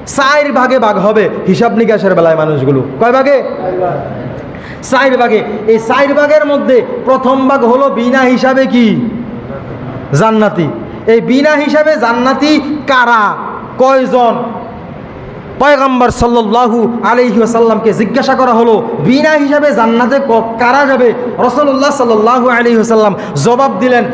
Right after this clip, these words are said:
"সত্তর হাজার উম্মত জাহা-, জাহান-, জান্নাতে বিনা হিসাবে যাবে।"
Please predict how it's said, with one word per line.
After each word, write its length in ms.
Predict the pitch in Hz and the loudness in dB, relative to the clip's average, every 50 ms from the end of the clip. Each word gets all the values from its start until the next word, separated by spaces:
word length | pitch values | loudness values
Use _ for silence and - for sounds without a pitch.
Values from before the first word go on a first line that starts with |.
| 240 226 - | -8 -10 -10
"সত্তর 560 | - - 247 254 254 254 247 - 302 311 294 | -2 0 0 0 0 -4 -4 0 0 2 2
হাজার 400 | 214 226 233 233 - 240 240 240 208 - - - - - | 2 2 0 0 2 2 2 2 0 -2 -6 -10 -4 0
উম্মত 480 | 220 233 240 240 233 247 254 254 226 - 240 233 - - | 2 2 2 2 2 4 4 2 2 0 -4 -8 -8 -4
জাহা-, 320 | - 226 208 202 240 214 - | -2 0 0 2 0 0 0
জাহান-, 600 | - 220 202 226 226 240 240 226 185 175 165 160 139 | 0 0 2 2 2 2 0 2 2 2 2 2 2
জান্নাতে 440 | 226 240 247 247 247 247 247 254 | 0 0 2 2 0 2 0 0
বিনা 260 | 208 202 240 254 269 262 | 0 2 2 2 2 2
হিসাবে 400 | 254 254 175 233 220 190 185 156 | 2 2 2 0 0 0 0 0
যাবে।" 240 | 156 143 127 123 | 0 0 0 -2